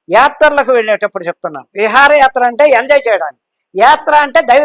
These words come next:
దర్శనాలకు వెళ్ళే వాళ్ళు కూడా అసహ్యంగా పేకాటలు ఆడుకుంటూ పెడుతున్నారు, ఎంజాయ్ చేస్తూ మందు కొడుతూ పెడుతున్నారు, వ్యసనాలకు పాలవుతున్నారు.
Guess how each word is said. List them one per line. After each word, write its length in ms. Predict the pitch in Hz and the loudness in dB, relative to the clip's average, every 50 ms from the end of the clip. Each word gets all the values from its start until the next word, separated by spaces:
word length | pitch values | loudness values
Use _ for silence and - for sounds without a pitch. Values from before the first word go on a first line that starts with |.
| 277 | 0
దర్శనాలకు 480 | 302 302 285 - 285 277 277 269 254 262 262 | -2 -4 -2 -6 -4 -4 -4 -4 -4 -6 -8
వెళ్ళే 180 | 247 240 247 240 | -6 -6 -4 -2
వాళ్ళు 180 | 240 240 220 | -2 -2 -2
కూడా 260 | 214 214 220 220 214 185 160 - _ _ _ _ _ | -4 -8 -4 -2 -2 -2 -2 -4 _ _ _ _ _
అసహ్యంగా 560 | - 190 190 - - 294 302 294 277 269 254 | -8 -8 -8 -4 -2 -2 -2 -2 -2 -2 -4
పేకాటలు 500 | 226 - 220 214 254 247 277 277 269 262 254 | -2 0 -2 -2 -2 -2 -4 -4 0 0 0
ఆడుకుంటూ 340 | 240 226 214 220 220 - 220 196 | 0 0 -2 -10 -10 -10 -8 -8
పెడుతున్నారు, 420 | 196 190 - 208 190 180 165 147 - _ _ 185 220 | -8 -6 -6 -6 -6 -6 -6 -8 -10 _ _ -4 -4
ఎంజాయ్ 240 | 247 262 269 262 240 | -2 -2 -2 -2 -2
చేస్తూ 240 | 233 226 - - 233 214 214 | -4 -6 -6 -8 -6 -4 -4
మందు 180 | 240 277 302 311 | -4 -4 -4 -2
కొడుతూ 240 | 302 285 262 - 262 233 | -2 -2 -2 -2 -6 -8
పెడుతున్నారు, 460 | 226 220 - - 226 202 190 170 151 - _ _ _ _ _ _ _ - | -8 -10 -10 -12 -10 -8 -8 -8 -8 -10 _ _ _ _ _ _ _ -18
వ్యసనాలకు 720 | 226 226 226 220 226 - 285 302 320 339 349 330 277 262 269 | -12 -4 -4 -4 -2 -2 -4 -2 0 0 0 -2 -4 -2 0
పాలవుతున్నారు. 460 | 254 240 233 220 - - 202 185 180 | 0 0 0 -2 -4 -6 -10 -12 -4